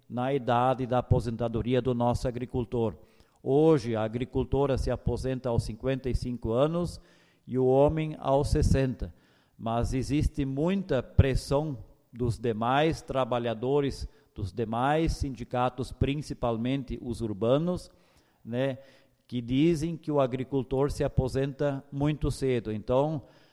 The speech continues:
a gente já tá visualizando hoje que logo, logo, ali na frente,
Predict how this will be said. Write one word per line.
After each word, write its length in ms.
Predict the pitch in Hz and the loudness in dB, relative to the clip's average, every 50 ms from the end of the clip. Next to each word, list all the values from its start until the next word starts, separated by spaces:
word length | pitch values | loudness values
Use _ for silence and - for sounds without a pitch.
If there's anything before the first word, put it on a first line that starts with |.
| _ _ | _ _
a 140 | - - 113 | -8 -6 -4
gente 340 | 110 127 139 143 139 147 135 | -2 -2 -2 -2 -4 -6 -4
já 160 | 104 131 123 | -2 -2 -2
tá 240 | - - 127 135 139 | 0 0 0 2 2
visualizando 840 | 117 135 151 123 113 135 131 123 127 101 107 131 127 123 113 110 | 2 0 -2 0 2 2 2 2 2 0 0 0 0 0 -2 -2
hoje 520 | 104 104 117 131 151 165 180 160 160 180 175 | -2 2 4 6 6 6 6 4 2 -2 -4
que 220 | - - - 135 | -4 -4 -6 -4
logo, 560 | 120 117 113 120 139 165 185 208 202 180 180 | -2 -2 0 2 4 4 4 4 4 2 2
logo, 640 | 165 147 139 139 143 147 151 147 127 110 110 95 - - | 2 4 6 8 8 8 8 8 6 2 -2 -4 -4 -4
ali 440 | 104 101 101 98 104 123 160 196 | -4 -4 -4 -2 0 0 0 2
na 180 | 208 190 175 160 | 4 6 6 6
frente, 580 | - - 131 127 135 151 170 165 - 175 170 | 6 4 2 2 2 0 0 -2 -2 -4 -4